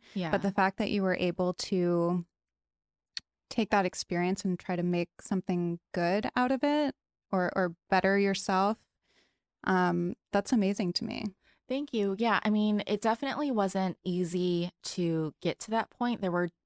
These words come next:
Speaker 1: there was definitely, you know, a period where I was like, "What does it all matter?" You know, like, I thought I was a good person. Like, "Why is this happening to me?" And I was kind of just blaming myself and, um, really just, um,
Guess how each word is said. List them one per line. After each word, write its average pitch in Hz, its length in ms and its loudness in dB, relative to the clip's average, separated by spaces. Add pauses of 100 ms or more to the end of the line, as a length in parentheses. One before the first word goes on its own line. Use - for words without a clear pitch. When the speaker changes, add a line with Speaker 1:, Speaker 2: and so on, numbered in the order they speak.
Speaker 1:
there 185 120 0
was 175 120 -2
definitely, 180 540 -2
you 160 260 -2
know, 170 160 0
a 151 60 -4
period 160 540 -4
where 156 340 0
I 165 80 -2
was 160 180 -4
like, 160 220 -2 (460)
"What 240 180 -2
does 233 160 -2
it 202 260 -2
all 190 200 0
matter?" 175 400 2
You 175 180 -2
know, 170 240 0
like, 156 380 -8 (340)
I 190 160 0
thought 180 300 0
I 175 100 0
was 175 180 0
a 180 40 -2
good 165 180 -4
person. 196 480 -2
Like, 170 220 -2
"Why 175 220 0
is 180 120 -4
this 175 160 -6
happening 180 480 -2
to 180 140 -6
me?" 175 140 0
And 170 80 0
I 165 80 0
was 160 100 -4
kind 180 180 -6
of 165 60 -6
just - 200 -8
blaming 175 460 0
myself 160 640 0
and, 170 220 0 (440)
um, 170 280 0
really 170 300 0
just, - 440 -4 (460)
um, 156 340 -2